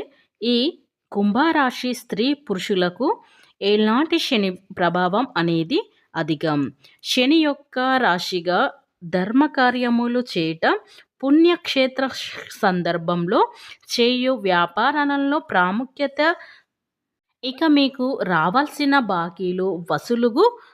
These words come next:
అయ్యే అవకాశం ఎక్కువగా ఉంది. ఆటలు పాటలు పోటీలు విజయాలు చేకూరుతాయి. గురు బలం వలన సంఘంలో పలుకుబడి మీకు ఖచ్చితంగా పెరుగుతుంది. ఎటువంటి వ్యాపారం అయినా, అంటే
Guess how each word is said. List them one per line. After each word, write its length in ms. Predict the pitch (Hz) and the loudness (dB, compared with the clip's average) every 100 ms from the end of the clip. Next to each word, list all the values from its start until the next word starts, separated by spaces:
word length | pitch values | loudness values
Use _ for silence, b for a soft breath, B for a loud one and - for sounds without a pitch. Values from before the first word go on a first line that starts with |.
| B - | B -2
అయ్యే 320 | 175 175 175 | 0 0 0
అవకాశం 640 | 180 160 165 165 170 226 294 - | -2 -4 0 0 0 -2 -4 -6
ఎక్కువగా 560 | 160 - 160 156 170 254 220 | -10 -6 -4 -2 -2 -2 -2
ఉంది. 360 | 165 147 156 143 123 B B B B - | -4 -4 -2 -4 -6 B B B B -6
ఆటలు 480 | 214 294 285 285 294 285 | -2 -2 0 -2 -2 0
పాటలు 440 | 175 180 180 190 180 180 | 0 0 -4 -6 -6 -6
పోటీలు 560 | 170 170 165 196 285 302 | -6 -4 -2 0 0 0
విజయాలు 720 | 254 214 196 185 180 190 240 | 0 -2 0 0 2 2 2
చేకూరుతాయి. 1000 | 359 - 170 165 170 196 196 147 156 165 147 _ B B B 170 180 | 0 0 -2 0 -2 -2 -2 -2 -2 -4 -6 _ B B B -4 2
గురు 180 | 247 349 233 196 | 4 4 0 0
బలం 260 | 233 240 226 | 0 0 0
వలన 320 | 190 180 180 180 - | 0 0 0 -2 -6
సంఘంలో 680 | - 165 190 254 254 262 277 | -4 -2 -2 0 2 2 0
పలుకుబడి 680 | - 160 165 165 170 269 381 | 0 -2 -2 -4 -2 0 -2
మీకు 340 | 233 175 160 165 | -2 -4 -6 -10
ఖచ్చితంగా 680 | - - - 233 226 240 311 | -12 -10 -8 -4 0 0 0
పెరుగుతుంది. 760 | 233 170 156 - 156 160 160 139 135 B B B - | 0 -2 -6 -8 -8 -6 -4 -4 -8 B B B -6
ఎటువంటి 600 | 240 320 311 294 294 311 | -2 2 2 2 2 0
వ్యాపారం 760 | 269 196 180 175 180 175 175 190 - | 0 2 2 0 0 0 0 -2 -4
అయినా, 300 | 160 170 320 427 B B - | -4 0 -2 -2 B B -6
అంటే 260 | 185 226 | -2 0